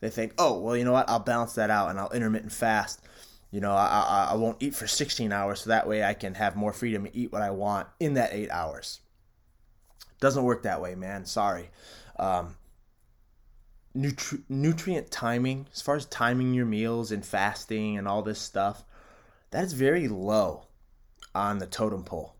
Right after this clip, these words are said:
when it comes to the hierarchy of nutrition and, and just nutrition principles.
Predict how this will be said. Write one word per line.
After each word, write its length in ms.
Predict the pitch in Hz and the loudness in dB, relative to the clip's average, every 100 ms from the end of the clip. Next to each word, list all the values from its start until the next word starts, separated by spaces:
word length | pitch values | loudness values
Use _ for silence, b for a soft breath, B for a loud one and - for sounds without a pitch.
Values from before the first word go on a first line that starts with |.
| _ _ | _ _
when 160 | - 104 | -8 -6
it 140 | - | -6
comes 320 | 120 107 - | -4 -2 -4
to 180 | - 107 | -6 -6
the 80 | 98 | -6
hierarchy 760 | - 110 107 104 92 101 95 - | -2 -2 0 -2 -4 -10 -10 -4
of 380 | 90 85 - - _ | -4 -4 -6 -16 _
nutrition 560 | 92 90 101 - 85 82 - - b - | -14 -8 -8 -8 -10 -14 -20 -20 b -10
and, 140 | 98 | -6
and 260 | 73 90 92 | -6 -6 -6
just 180 | 98 - | -6 -6
nutrition 460 | 98 - 101 95 | -6 -6 -8 -8
principles. 640 | 90 92 87 82 82 - | -8 -10 -10 -14 -14 -14